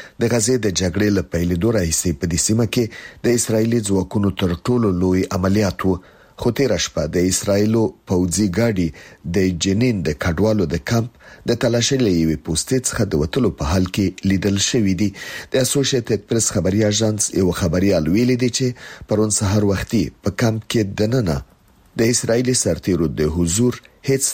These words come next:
راز شواهد نه لیدل کېدل. د راپورونو له مخې د جنین د کمپ اوسیدونکي چې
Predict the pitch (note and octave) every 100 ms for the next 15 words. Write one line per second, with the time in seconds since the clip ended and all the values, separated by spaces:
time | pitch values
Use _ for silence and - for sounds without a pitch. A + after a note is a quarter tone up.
0 | G2 F#2 - - B1+ C2 E2+ - - G#2
1 | A2+ F2+ F2+ F2 - F2 F#2+ D2 - -
2 | - F2+ D#2 D2+ F#2+ E2 E2 E2 G#2 A2+
3 | A#2 G2 F2 G2 F#2 F2+ F#2 A2+ G2+ E2+
4 | - F2+ E2 - F#2+ - F#2 B2 A#2+ G#2
5 | F2+ - - - -